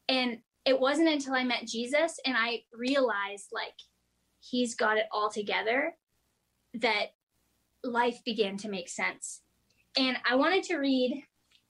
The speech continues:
um, Psalm one thirty-nine. If any of you know it, um, if you don't, it's a good day 'cause it's a good verse, couple verses. And it says this, verse one,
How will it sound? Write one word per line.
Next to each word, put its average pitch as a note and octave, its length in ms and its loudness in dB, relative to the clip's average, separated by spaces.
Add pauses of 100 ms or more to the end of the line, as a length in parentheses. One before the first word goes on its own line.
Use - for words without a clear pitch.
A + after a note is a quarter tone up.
(180)
um, G3+ 360 -2
Psalm A#3+ 540 0
one G#3+ 200 -4
thirty-nine. G3+ 540 -4
If G3 140 -12
any C4 260 4
of C#4 100 2
you C4 260 4
know F#3+ 180 0
it, - 520 -10 (580)
um, G3 200 -2
if G3 180 -10
you G#3+ 80 -2
don't, G#3 340 0 (320)
it's - 120 -8
a A3 40 -2
good G3+ 200 0
day F3+ 400 -6
'cause G#3 160 -6
it's G3 140 -2
a G3+ 60 -4
good G3 240 -6
verse, - 440 -10 (160)
couple G#3 260 -2
verses. - 600 -8 (360)
And C#4+ 100 6
it D4+ 120 2
says C#4 320 0
this, - 440 -6 (1500)
verse D4 240 2
one, G3+ 320 0